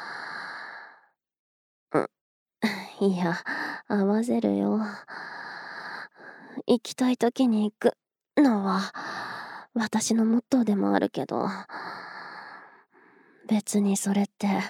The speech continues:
行きそうだから行くってわけじゃないしね。あんたが行く時に、合わせたい気分っ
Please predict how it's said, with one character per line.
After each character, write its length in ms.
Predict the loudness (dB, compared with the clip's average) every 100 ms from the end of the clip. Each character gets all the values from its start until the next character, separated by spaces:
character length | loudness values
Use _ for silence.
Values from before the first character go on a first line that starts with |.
| -8 -12 -12 -14 -14 -14 -16 -20 -20 _ _ _
行 160 | 0 0
き 140 | -2
そ 220 | 2 4
う 40 | 6
だ 120 | 4
か 160 | 4 2
ら 120 | 2
行 120 | -2
く 140 | 0 0
っ 20 |
て 220 | 2 2
わ 160 | 2 0
け 160 | 0
じ 120 | 0
ゃ 420 | -4 -4 -4 -6 -12 _ -4
な 260 | 0 2
い 80 | 0
し 160 | -2 -6
ね。 460 | -4 -2 -2 -6 -10 -14 -12 -12 -14 -14 -14 -16 -16 -18 -18 -18 -18 -20 -20 -20 _ _ _ _ _ _ _ _
あ 200 | 4 4
ん 100 | 4
た 180 | 2 2
が 160 | 2 0
行 120 | -4
く 120 | -4
時 340 | -2 2 2
に、 280 | 2 2 0 -4 -10 -14 -14 -16 -18 -20 -20 -20 -20 -20 _ _ _
合 200 | 2 4
わ 140 | 4
せ 160 | 2 0
た 240 | 2 2
い 100 | 2
気 220 | 2 0 2
分 400 | 4 4 4
っ 20 | 2